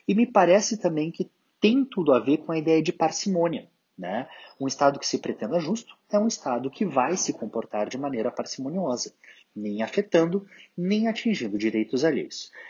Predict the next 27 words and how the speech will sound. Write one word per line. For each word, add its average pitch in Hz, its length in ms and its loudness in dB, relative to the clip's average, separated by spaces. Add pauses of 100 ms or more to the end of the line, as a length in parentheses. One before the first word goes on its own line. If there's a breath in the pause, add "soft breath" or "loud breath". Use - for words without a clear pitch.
(240 loud breath)
É... 127 1000 4
Então, 185 260 2
me 202 140 0
parece 196 640 2 (300)
que - 80 4
o, 175 120 4
a 143 160 2
ideia 185 360 2
de 202 80 -6
justiça 175 420 -2
acaba 202 280 2
trabalhando 143 460 -2
com 156 100 -2
esses - 260 -6
três 233 260 2
conceitos - 760 -2
em 160 60 -6
maior 123 320 0
ou 113 60 0
menor 117 260 -2
me-, 139 220 -6
me-, 120 360 -8
é, 113 160 -6
maior 110 320 2
ou 113 60 0
menor 117 260 0
medida. 117 260 -6